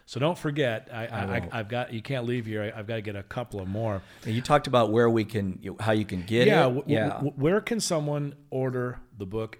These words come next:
Speaker 1: Enablism by Bill and Linda Woodbury?
Speaker 2: Well, right now, uh, the best place is enablism dot com. So it's real simple.
Speaker 1: You better
Speaker 2: It's
Speaker 1: spell that because
Speaker 2: Yeah.
Speaker 1: some, 'cause some, I want it to be clear.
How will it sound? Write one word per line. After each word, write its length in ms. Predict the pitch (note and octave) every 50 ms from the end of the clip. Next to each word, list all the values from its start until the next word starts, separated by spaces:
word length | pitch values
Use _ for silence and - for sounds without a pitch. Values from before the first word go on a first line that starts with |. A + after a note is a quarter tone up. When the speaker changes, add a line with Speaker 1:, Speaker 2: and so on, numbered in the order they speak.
| -
Speaker 1:
Enablism 680 | - G2+ G2+ G#2+ G#2+ G#2+ G2 G#2 G#2 G#2 G2 F#2 G#2+ G2
by 160 | F#2 F#2+ F#2
Bill 420 | F#2 F2 G#2 G#2+ G#2 G#2+ G#2+ G#2+ G#2+ -
and 180 | A2 F#2+ F#2+ G2
Linda 220 | G2+ G2+ G2 G#2
Woodbury? 480 | F#2 F#2+ G2 F#2+ F2+ F#2 F2 E2+ D#2+ D#2
Speaker 2:
Well, 160 | - B2+ A#2
right 320 | A#2+ C#3+ E3+ G3 - - -
now, 560 | C3 C3+ C3+ C3+ B2+ A#2 A2+ G#2+ G#2+ G#2+ - -
uh, 240 | A2 G#2+ G#2 G2+ G2+
the 100 | F#2+ G#2+
best 340 | F#2+ G2+ A#2 C3 - - -
place 460 | - A#2 A2 G#2+ G#2 G2+ - - - -
is 440 | - A2 G#2 G2+ G2 G2 F#2+ F#2+ - -
enablism 1000 | - G2+ G2+ G2+ G2+ G#2+ B2 C#3 - C3+ B2+ A#2+ A#2 A2+ A2 A#2 A2 G#2+ G#2+ G2 G2+
dot 380 | G#2+ G2 G2 G2+ - - - -
com. 520 | - - - G2+ F2+ F2 D#2 - - - _ _ _ _ _
So 140 | - - -
it's 160 | A2+ A2 -
real 100 | A#2 A#2+
simple. 320 | A#2+ - - A#2 G#2+ F#2+ G2
Speaker 1:
You 60 | G#2
better 120 | - A#3+
Speaker 2:
It's 80 | G3 -
Speaker 1:
spell 320 | - - - D#3+ E3 E3
that 220 | C#3+ A#2+ G#2+ G#2 G#2
because 120 | - -
Speaker 2:
Yeah. 140 | G#2+ G2 F#2+
Speaker 1:
some, 200 | F#2 - C#3+ D3 -
'cause 200 | - C3+ A#2+ -
some, 140 | - D3 A#2 B2+ C3 - C3+
I 80 | A#2+ B2
want 180 | B2+ B2+ C3
it 20 | A#2
to 60 | A2+
be 100 | A#2+ A2+
clear. 460 | - - - C3 A2+ G#2 G2 F#2 -